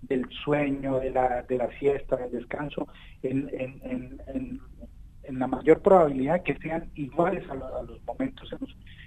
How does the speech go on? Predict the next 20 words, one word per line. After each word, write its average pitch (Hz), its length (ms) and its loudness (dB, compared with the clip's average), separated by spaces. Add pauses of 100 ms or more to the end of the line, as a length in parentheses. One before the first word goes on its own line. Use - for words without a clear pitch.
(140)
en 131 100 0
los 127 140 -4
que 127 100 -2
estaban 143 400 -4
previos 151 420 4
a - 40 -6
la 120 120 2
pandemia. 117 480 2
Entonces, - 520 -2
en 120 120 -8
el 117 100 -12
Club 147 180 0
Atlético - 520 -2
Independiente 143 680 -2 (320)
estamos 156 400 6
realizando 143 500 0
los 156 180 6
hor-, 127 360 0
los 123 160 2
entrenamientos 123 720 -4